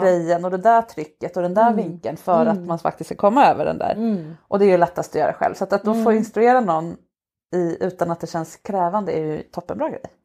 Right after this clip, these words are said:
Speaker 2: Ja, och det var fint att visa att, men gud, det här är ju bara härligt och roligt.
Speaker 1: Mm.
Speaker 2: Att inte han fick känna att, "Ah, men va,
Speaker 1: Ja,
Speaker 2: vad
Speaker 1: jag
Speaker 2: kommer
Speaker 1: vet.
Speaker 2: du
Speaker 1: Ja.
Speaker 2: med för krav?"
Speaker 1: Ja.
Speaker 2: Utan, ja.
Speaker 1: Ja, gud vad fint
Speaker 2: Ja.
Speaker 1: av er båda.
Speaker 2: Ja, verkligen.
Speaker 1: Ja.
Speaker 2: Mm.
Speaker 1: Sen är det ju också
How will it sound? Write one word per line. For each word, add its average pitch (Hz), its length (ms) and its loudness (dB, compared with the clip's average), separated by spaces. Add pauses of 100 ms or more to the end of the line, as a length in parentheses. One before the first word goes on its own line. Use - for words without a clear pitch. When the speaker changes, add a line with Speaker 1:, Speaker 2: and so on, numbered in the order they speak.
(320)
Speaker 2:
Ja, 240 500 6
och 233 100 -2
det 240 60 2
var 226 140 6
fint 208 440 -2
att 185 80 -4
visa 190 460 2
att, 165 140 -4
men 160 280 -8
gud, 254 280 -2
det 165 60 -10
här 269 240 4
är 247 40 4
ju 180 80 0
bara 160 340 0
härligt 262 500 0
och 156 80 -10
roligt. 156 380 -10
Speaker 1:
Mm. 269 160 4
Speaker 2:
Att 294 60 4
inte 165 200 -4
han 151 280 -6
fick - 180 -12
känna 147 340 -6
att, 143 140 -14
"Ah, - 120 -14 (140)
men 139 100 -20 (260)
va, 170 200 2
Speaker 1:
Ja, 185 220 4
Speaker 2:
vad 160 80 2
Speaker 1:
jag 160 80 -4
Speaker 2:
kommer 170 120 -2
Speaker 1:
vet. 160 100 -2
Speaker 2:
du 185 60 4
Speaker 1:
Ja. 185 140 4
Speaker 2:
med 170 200 0
för 139 120 -10
krav?" 139 420 -8
Speaker 1:
Ja. 160 60 -6
Speaker 2:
Utan, 160 560 2 (340)
ja. 165 320 2 (220)
Speaker 1:
Ja, 269 300 4 (200)
gud 254 140 -2
vad 196 120 -4
fint - 400 -8
Speaker 2:
Ja. 220 200 4
Speaker 1:
av 208 60 2
er 196 140 -2
båda. 208 360 -2 (160)
Speaker 2:
Ja, 254 460 2
verkligen. 202 500 -6
Speaker 1:
Ja. 214 300 0 (200)
Speaker 2:
Mm. 220 320 -8 (600)
Speaker 1:
Sen 233 260 4
är 202 120 2
det 190 80 4
ju 185 80 6
också 175 440 2